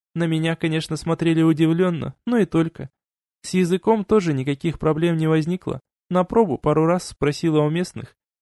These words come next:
не проезжали ли тут недавно две эльфийки, от которых я отстала. Мне вполне охотно ответили. Вот ночевать и дальше приходилось на деревьях, потому что с деньгами у меня было не очень.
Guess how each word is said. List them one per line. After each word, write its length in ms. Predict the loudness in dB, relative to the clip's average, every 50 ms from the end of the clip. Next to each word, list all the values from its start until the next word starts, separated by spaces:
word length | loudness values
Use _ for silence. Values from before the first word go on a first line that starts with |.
| _ -6
не 140 | -2 -2 0
проезжали 640 | 0 2 2 4 4 2 2 0 0 0 0 0 0
ли 140 | -2 -2
тут 240 | -4 -2 -4 -4 -4
недавно 460 | -4 -4 0 2 0 2 2 0 -2
две 220 | -2 0 0 0 0
эльфийки, 460 | 0 -2 -4 -4 -6 -4 -6 -8 -12
от 240 | -8 -6 -8 -6 -2
которых 420 | -2 -2 0 0 0 0 0 -2
я 120 | -2 -2 -2
отстала. 500 | -2 -4 -6 -4 -2 -2 -2 -4 -6 -12 _ _ _ _ _ _ -10
Мне 260 | -8 -4 -2 -2 -2
вполне 420 | -2 -2 0 0 0 0 0 -2 -2
охотно 400 | -2 -2 -4 -4 -4 -2 -4 -4
ответили. 500 | -4 -4 -4 -6 -6 -8 -10 -10 -12 -12 _ _ _ _ _ _ _ _ _ _ _
Вот 220 | 2 4 4 4 4
ночевать 480 | 0 -2 0 2 2 4 4 4 2
и 40 | 0
дальше 340 | 0 0 0 0 0 -2 -4
приходилось 600 | -2 -2 -2 0 -2 -2 0 0 -2 -2 -2 -2
на 80 | -4 -2
деревьях, 560 | 0 0 0 2 0 0 -2 -6 -10 -14 _ _ _ _ _ -2
потому 360 | -2 -2 0 0 -2 -2 -2
что 180 | -2 0 -2
с 40 | -2
деньгами 520 | 0 -2 -4 -2 0 0 0 0 -2 -4 -4
у 100 | -4 -4
меня 260 | -4 -2 -2 -2 -2
было 240 | -2 0 0 0 0
не 140 | 0 0
очень. 440 | 0 0 0 -2 -4 -8 -12 -12 -12